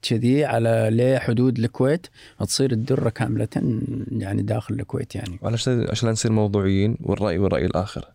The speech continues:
Speaker 1: مم.
Speaker 2: شنو المنطق اللي قاعد يستندون عليه الجماعة في إيران بحيث إنه يعتقدون إنها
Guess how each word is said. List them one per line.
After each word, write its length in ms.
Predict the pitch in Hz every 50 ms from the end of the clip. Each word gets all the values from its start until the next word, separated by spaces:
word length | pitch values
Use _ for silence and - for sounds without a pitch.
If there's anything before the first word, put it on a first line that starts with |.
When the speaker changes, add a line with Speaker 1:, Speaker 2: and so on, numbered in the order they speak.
| _ _ -
Speaker 1:
مم. 160 | 110 98 95
Speaker 2:
شنو 280 | 98 101 110 117 123
المنطق 500 | 127 117 113 113 120 113 - - 110 - - 107
اللي 120 | 95 90
قاعد 120 | 90 85
يستندون 420 | 90 - - - 92 92 95 95 90
عليه 380 | 85 87 87 90 95 107 120 - _ - -
الجماعة 420 | 90 90 95 90 92 95 90 90
في 200 | 90 - 90 85
إيران 260 | 85 90 92 95 95 104
بحيث 320 | - - - - - -
إنه 240 | 92 90 92 92 107 - - - - - - - _ _ -
يعتقدون 500 | - - 92 98 - 95 98 95 98 95 95
إنها 280 | 90 90 90 92 92